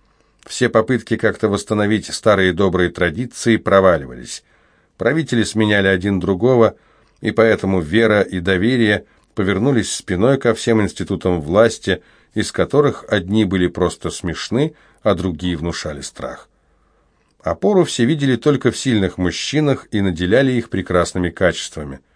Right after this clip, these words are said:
После ухода регента проконсул и ландфогт стремились придерживаться политики равновесия, как это обычно бывает в подобных ситуациях.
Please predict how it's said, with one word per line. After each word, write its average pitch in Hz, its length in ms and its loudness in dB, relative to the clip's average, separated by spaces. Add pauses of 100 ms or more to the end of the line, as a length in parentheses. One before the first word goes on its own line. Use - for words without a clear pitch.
(680)
После 131 280 0
ухода 117 400 2
регента 107 580 0
проконсул 104 760 0
и 95 340 -4
ландфогт 98 1000 0 (360)
стремились 107 760 -2 (460)
придерживаться 101 1200 0
политики 107 500 -2
равновесия, 104 920 0 (420)
как 107 240 0
это 101 200 2
обычно 98 640 0
бывает 95 460 2
в - 80 -20
подобных 92 480 0
ситуациях. - 800 -2